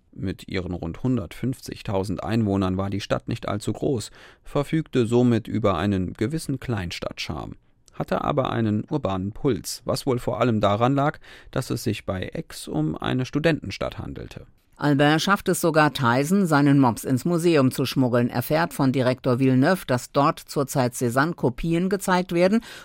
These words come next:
Speaker 2: und stößt auf einen alten Bekannten, den er mal in den Knast gebracht hat. Und er ist Theroux und Castell wieder mal eine Nasenlänge voraus. Die Ermittler aus Carpentras müssen sich allerdings auch gegen Europol und Interpol zur Wehr setzen. Die wollen ihnen nämlich diesen lukrativen Fall abluchsen.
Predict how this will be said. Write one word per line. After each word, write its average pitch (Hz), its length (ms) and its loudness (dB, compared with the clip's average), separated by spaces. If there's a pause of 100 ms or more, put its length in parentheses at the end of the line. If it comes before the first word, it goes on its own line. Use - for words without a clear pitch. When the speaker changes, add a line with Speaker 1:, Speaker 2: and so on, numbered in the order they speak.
Speaker 2:
und 185 160 0
stößt 185 320 2
auf 180 140 2
einen 170 220 2
alten 165 340 2
Bekannten, 175 600 4
den 135 280 0
er 131 200 4
mal 131 260 4
in 147 180 0
den 185 120 0
Knast - 380 -2
gebracht 127 400 -2
hat. 120 160 2 (380)
Und 147 180 0
er 180 80 2
ist - 240 -2
Theroux 165 340 6
und 170 120 4
Castell 139 480 2
wieder 196 240 4
mal 113 240 2
eine 143 260 2
Nasenlänge 107 720 -2
voraus. - 640 -8 (500)
Die 185 60 4
Ermittler 190 400 4
aus 165 160 2
Carpentras 156 640 2
müssen 143 240 0
sich 139 220 0
allerdings 143 400 2
auch 139 180 0
gegen 147 240 2
Europol 143 600 2
und 131 120 2
Interpol 127 600 2
zur 131 180 0
Wehr 135 220 4
setzen. 131 420 0
Die 123 200 0
wollen 139 260 4
ihnen 139 260 4
nämlich 131 320 2
diesen 135 320 0
lukrativen 131 720 0
Fall 135 260 -2
abluchsen. 156 680 0